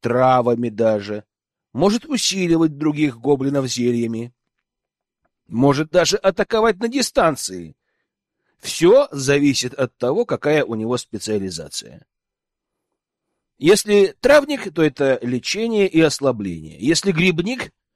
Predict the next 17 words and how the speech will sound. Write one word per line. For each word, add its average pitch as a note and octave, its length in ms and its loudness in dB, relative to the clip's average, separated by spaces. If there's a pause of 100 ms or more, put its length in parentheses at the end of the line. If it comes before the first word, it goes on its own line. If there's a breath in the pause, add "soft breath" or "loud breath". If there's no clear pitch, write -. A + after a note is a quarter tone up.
(260)
может A3 440 2
создавать D#3 500 0
берсерков. A#2+ 800 -4 (120)
Или, D3+ 560 -2 (120)
если D3 380 0
зельевар, D3+ 640 0 (300)
то D3+ 120 2
может F#3+ 360 0
и F#3 240 2
взрыв C#3+ 320 0
склянками B2 600 -2
кидаться. F2+ 600 -8 (1600)
Этот A#3+ 360 -2
вроде A#3 320 4
бы B3+ 100 0
как F#3+ 220 2
был D#3+ 520 2